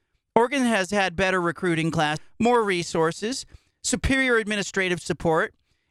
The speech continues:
and they got a, probably a future Hall of Fame coach on the bench. And so you have a bigger margin. Yeah, is it a down year for Oregon? Yeah, they're not happy at eight and five. But Cal's in the basement with similar, er,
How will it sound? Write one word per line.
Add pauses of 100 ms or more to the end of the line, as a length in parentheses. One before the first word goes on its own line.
and
they
got
a,
probably
a
future
Hall
of
Fame
coach
on
the
bench. (300)
And
so (340)
you
have
a
bigger
margin.
Yeah,
is
it
a
down
year
for
Oregon?
Yeah,
they're
not
happy
at
eight
and
five. (380)
But
Cal's
in
the
basement (500)
with
similar,
er,